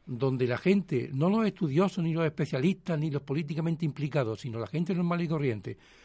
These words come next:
con sus niños, con el coche, eh,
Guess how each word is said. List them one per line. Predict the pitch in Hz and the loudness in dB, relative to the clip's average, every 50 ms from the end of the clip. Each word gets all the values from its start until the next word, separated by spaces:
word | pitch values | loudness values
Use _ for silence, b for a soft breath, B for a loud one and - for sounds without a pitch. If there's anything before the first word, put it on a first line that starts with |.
| B B B B _ - | B B B B _ -14
con | - - 135 120 | -8 -6 -6 -4
sus | - 135 120 | -4 -4 -4
niños, | 120 135 170 170 160 147 123 117 | 0 2 2 2 2 2 0 -2
con | - - 131 120 | -4 -6 -8 -6
el | 117 107 | -8 -6
coche, | - - 170 156 - - 127 104 - b b b b b b b - | -4 -2 -2 -2 -2 -4 -6 -6 -8 b b b b b b b -4
eh, | 135 135 131 | -2 -2 -2